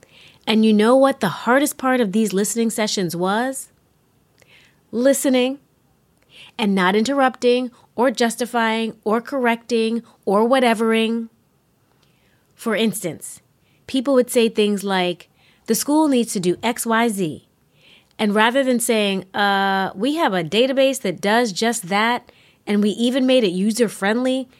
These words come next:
so you can get that information with one click," we just sat and listened,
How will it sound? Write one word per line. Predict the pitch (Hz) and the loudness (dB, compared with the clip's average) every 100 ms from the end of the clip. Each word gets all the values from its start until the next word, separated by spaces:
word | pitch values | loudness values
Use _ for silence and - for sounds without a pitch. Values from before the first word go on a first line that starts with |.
| _ | _
so | - | -2
you | 208 | -2
can | 196 190 | 0 0
get | 226 233 | 0 2
that | 240 | 2
information | 220 220 226 220 226 240 208 | 2 0 0 0 0 0 0
with | 165 | 0
one | 160 214 | -2 -2
click," | 208 220 262 - - _ _ _ _ _ _ - | -2 -2 -4 -6 -20 _ _ _ _ _ _ -4
we | 196 | -2
just | - 262 | 0 0
sat | - - 180 240 - _ _ _ _ - | -2 0 0 0 -6 _ _ _ _ -6
and | 269 277 | -4 0
listened, | 311 294 185 139 - | 0 0 -2 -6 -10